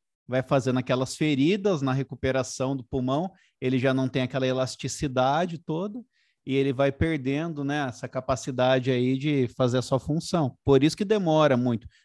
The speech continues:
que é o processo de cicatrização que vai causando isso, né? E aí é o que você falou, né, ô, ô Márcio? É, e lá na cidade, só da, só depois de trinta, quarenta anos ia se começar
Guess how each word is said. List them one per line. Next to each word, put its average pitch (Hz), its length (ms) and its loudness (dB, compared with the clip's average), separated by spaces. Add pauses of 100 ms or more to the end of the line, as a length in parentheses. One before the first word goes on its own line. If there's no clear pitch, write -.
(120)
que 131 60 0
é - 20 4
o 127 60 4
processo 143 420 2
de 139 100 -4
cicatrização 143 800 0
que 143 140 -6
vai 156 120 2
causando 170 540 -2
isso, 185 340 -2
né? 135 200 -2 (680)
E 127 280 2
aí 127 240 6
é 131 60 4
o 135 40 -2
que 131 100 -14
você - 140 -6
falou, 247 400 2
né, 180 180 4
ô, 131 260 0
ô 120 40 -4
Márcio? 117 480 -4
É, 110 260 -6 (140)
e 123 100 -10 (300)
lá 117 260 2
na 123 300 2
cidade, 113 800 0
só 127 300 0
da, 160 160 -2 (160)
só - 260 -2
depois 151 300 0
de 139 80 0
trinta, 151 420 0
quarenta 135 420 2
anos 139 320 0
ia 139 140 0
se - 100 -16
começar 123 640 -2